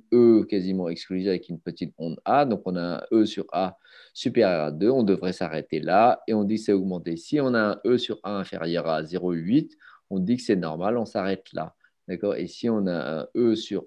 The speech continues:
A entre zéro huit et deux, on est en zone grise, on doit avoir, on doit faire E sur E prime ou, euh, on doit, euh, regarder le flux tricuspide s'il est supérieur à deux virgule huit mètres ou,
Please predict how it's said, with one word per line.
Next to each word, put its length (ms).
A 180
entre 320
zéro 440
huit 320
et 80
deux, 340
on 160
est 80
en 160
zone 260
grise, 380
on 80
doit 220
avoir, 320
on 60
doit 180
faire 240
E 100
sur 320
E 80
prime 480
ou, 500
euh, 440
on 140
doit, 460
euh, 400
regarder 640
le 140
flux 200
tricuspide 600
s'il 220
est 40
supérieur 600
à 160
deux 180
virgule 460
huit 80
mètres 520
ou, 320